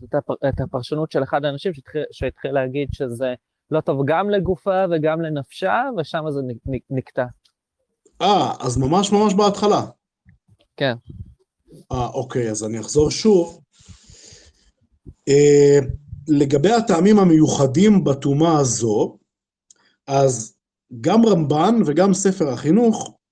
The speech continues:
Speaker 2: כותבים שהדבר הזה, כלומר החיבור, האישות, בזמן הנידה,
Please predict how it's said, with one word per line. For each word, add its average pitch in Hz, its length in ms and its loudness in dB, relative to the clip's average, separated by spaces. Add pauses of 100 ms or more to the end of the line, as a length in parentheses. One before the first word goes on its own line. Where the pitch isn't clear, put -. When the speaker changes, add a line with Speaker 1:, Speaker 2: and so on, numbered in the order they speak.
(480)
Speaker 2:
כותבים 190 500 2
שהדבר 147 880 0
הזה, 113 360 -2 (120)
כלומר 131 420 -4 (120)
החיבור, 127 720 0
האישות, 143 760 -2 (560)
בזמן 131 1040 2 (240)
הנידה, 131 920 0